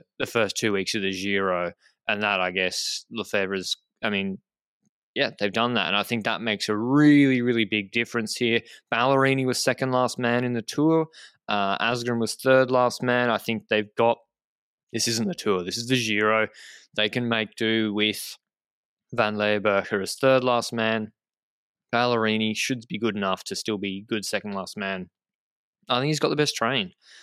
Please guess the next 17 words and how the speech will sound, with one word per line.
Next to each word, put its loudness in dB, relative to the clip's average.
I -2
don't 2
think 2
that's -4
a -10
very 2
controversial -2
statement. -4
All 4
on, 2
on 0
Lotto, 4
I 4
can -4
see 0
they've 0
got, 2